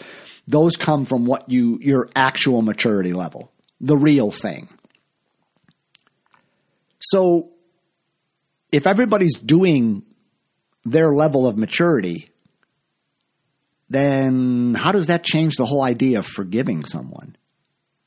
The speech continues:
or forgiving yourself? I mean, do you have to forgive the puppy for peeing on the carpet and chewing on the shoes? No. There's no forgiving the puppy. The,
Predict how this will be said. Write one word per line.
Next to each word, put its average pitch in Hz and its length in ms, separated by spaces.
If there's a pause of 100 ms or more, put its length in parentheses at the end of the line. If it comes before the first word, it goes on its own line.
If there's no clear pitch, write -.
(880)
or 113 80
forgiving 110 480
yourself? 101 640 (1160)
I 135 100
mean, 117 320 (440)
do 127 80
you 165 80
have - 140
to 135 100
forgive 131 460
the 104 120
puppy 196 520 (200)
for - 160
peeing 135 380
on 123 100
the 104 80
carpet - 460
and 95 120
chewing 131 300
on 107 140
the 82 80
shoes? 160 460 (720)
No. 294 640 (840)
There's 277 600
no 349 160
forgiving 123 880
the 82 100
puppy. - 340
The, 170 220